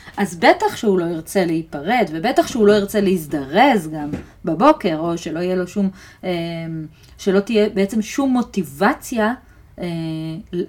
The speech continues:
להניע את הדברים לכיוון התארגנות יותר מהירה, ושל פרידה, ושל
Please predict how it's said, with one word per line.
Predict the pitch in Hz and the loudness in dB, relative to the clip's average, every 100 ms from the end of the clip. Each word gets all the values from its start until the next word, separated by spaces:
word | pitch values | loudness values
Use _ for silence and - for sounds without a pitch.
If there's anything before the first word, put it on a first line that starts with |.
| - | -6
להניע | 180 147 196 170 185 254 285 196 | -4 0 0 2 2 4 6 4
את | 185 | 0
הדברים | 156 160 160 160 | -6 -8 -8 -8
לכיוון | 160 156 147 160 165 - - - - | -12 -14 -12 -10 -10 -12 -20 -20 -6
התארגנות | 202 196 165 180 180 277 254 | 0 2 2 2 4 6 4
יותר | 208 196 175 | 0 0 -2
מהירה, | 175 170 160 175 165 151 143 | -2 -6 -4 -2 -2 -4 -6
ושל | 165 160 160 180 156 143 | -6 -6 -6 -8 -10 -8
פרידה, | 165 190 294 - 214 170 | -6 4 8 8 8 4
ושל | 160 160 165 170 | -2 -6 -6 -6